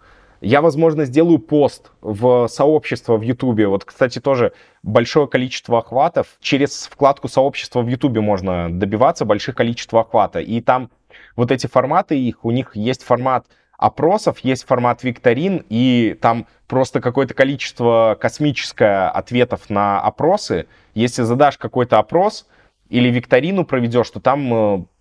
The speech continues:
от ста тысяч гол-, проголосовавших. Ну, то есть это те только,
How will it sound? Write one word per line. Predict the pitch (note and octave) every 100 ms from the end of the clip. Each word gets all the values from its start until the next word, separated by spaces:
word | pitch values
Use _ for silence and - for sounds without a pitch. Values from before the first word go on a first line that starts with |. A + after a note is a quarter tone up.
| _
от | C3 D3 -
ста | - B2+
тысяч | - C#3+ - - - - _
гол-, | - A#2+ A2+ -
проголосовавших. | - A2 A#2 A2 A2+ G#2+ - - -
Ну, | A2
то | F#2
есть | F2 A2
это | A2
те | - - D3+
только, | F3+ B2 B2